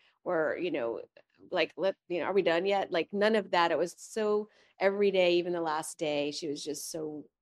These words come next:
ready to be that really intense person, and it was an intense role, and so I, I, I could really feel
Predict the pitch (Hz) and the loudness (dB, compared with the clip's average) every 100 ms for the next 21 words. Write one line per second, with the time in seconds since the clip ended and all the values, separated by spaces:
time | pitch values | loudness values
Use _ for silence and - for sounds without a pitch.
0 | _ _ _ - 190 190 185 175 160 165 | _ _ _ -2 4 6 6 2 2 2
1 | 151 156 156 _ - 156 170 170 160 151 | 2 -4 -10 _ -6 -6 -4 -4 -2 -4
2 | 160 - 170 147 - - - 139 - 226 | -6 -8 -6 -6 -6 -10 -8 -6 -2 0
3 | 240 247 - - 185 190 185 196 190 - | -2 -2 -10 -6 -4 -2 2 2 2 -4
4 | 185 185 - - 175 170 170 165 - 170 | -6 -6 -6 -6 0 2 2 0 -4 -6
5 | 165 - _ _ _ _ - - - _ | -6 -10 _ _ _ _ -20 -20 -20 _
6 | 233 - 208 - 214 226 208 214 220 196 | 2 4 2 2 2 0 2 2 4 2
7 | - 185 170 160 156 | 0 0 2 2 0